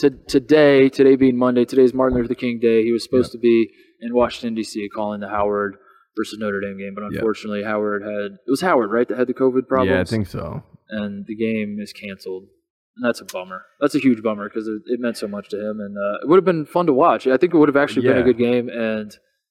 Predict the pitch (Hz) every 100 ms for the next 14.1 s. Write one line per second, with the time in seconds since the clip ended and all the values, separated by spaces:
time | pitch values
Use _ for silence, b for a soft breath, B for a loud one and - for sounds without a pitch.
0 | _ - - - - - - - 110 120
1 | 127 131 - 123 113 98 95 - 71 87
2 | 85 85 87 87 80 78 - 98 90 85
3 | 82 82 78 82 78 80 80 82 - 82
4 | - 82 80 78 76 76 78 73 80 76
5 | 92 95 98 87 - 101 90 - 92 90
6 | 82 82 80 85 82 82 92 90 - 90
7 | 80 78 78 78 76 73 73 78 - 107
8 | 117 120 135 92 90 - 90 90 113 85
9 | 87 85 - 80 78 78 85 78 71 80
10 | 80 82 92 92 92 85 80 85 82 78
11 | 87 80 82 87 90 - 76 87 82 90
12 | 95 95 101 82 80 80 80 78 85 90
13 | - 110 98 85 90 98 90 98 95 87